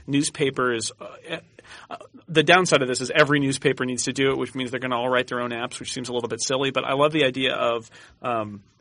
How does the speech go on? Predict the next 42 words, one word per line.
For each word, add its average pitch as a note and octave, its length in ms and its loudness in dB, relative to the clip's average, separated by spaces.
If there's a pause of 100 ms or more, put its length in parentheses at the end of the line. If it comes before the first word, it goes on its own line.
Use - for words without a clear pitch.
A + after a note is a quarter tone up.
(440)
waking C#3+ 360 0
up C#3 120 0
in D3 60 -4
the C#3+ 80 -2
morning C3+ 460 -2
and C3 200 -6
turning D3 300 -4
on C#3 80 -2
the C#3 80 -2
iPhone C3 440 -2
and A#2 100 -10
starting C#3 340 0
the C3+ 60 -4
New C3 100 -6
York B2 220 -6
Times B2+ 360 -6
downloading B2 600 -2
while A#2 180 -4
I A#2 140 -2
get - 320 -8
ready B2+ 220 -2
for - 260 -6
work, B2 320 0
and B2 100 -6
then A#2+ 140 -6
coming C3 240 -6
back, B2 400 -2
pulling C#3 240 -2
out B2 100 0
the B2 120 -4
iPhone, B2 340 -2
and A#2+ 100 -10
then A#2+ 140 -6
being A#2+ 180 -4
able A#2+ 180 -4
to A#2 80 -4
read B2 340 -2
the A#2 180 -10
entire B2 300 0
New B2 100 -4
York A#2 180 -6
Times A#2+ 380 -6